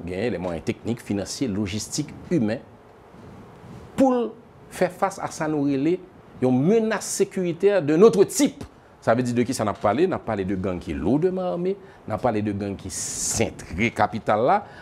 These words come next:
on a parlé de gangs qui financé et qui substitué à l'État dans un ensemble de zones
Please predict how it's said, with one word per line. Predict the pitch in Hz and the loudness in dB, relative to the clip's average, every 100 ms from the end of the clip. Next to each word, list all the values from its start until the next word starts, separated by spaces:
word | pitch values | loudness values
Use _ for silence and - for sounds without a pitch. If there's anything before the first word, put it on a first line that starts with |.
| - | -4
on | 117 | 0
a | 135 | 0
parlé | - 147 120 117 110 104 - | 0 0 2 2 -2 -4 -8
de | 95 107 | -2 0
gangs | 98 98 90 | 2 -2 -2
qui | 92 | -8
financé | 87 - 196 220 226 220 - 247 - - - | -10 -4 0 2 0 0 0 0 -2 -16 6
et | 214 214 | 6 8
qui | 277 | 6
substitué | - - - 349 262 - - 330 - - 254 220 | 4 2 8 8 8 -2 2 2 4 8 10 12
à | 202 196 | 10 8
l'État | 202 226 233 220 - 139 | 6 8 6 4 -2 4
dans | 160 | 6
un | 175 | 6
ensemble | 175 - - 320 294 226 185 | 2 -4 2 8 8 8 6
de | 170 | 6
zones | 120 156 180 | 6 6 6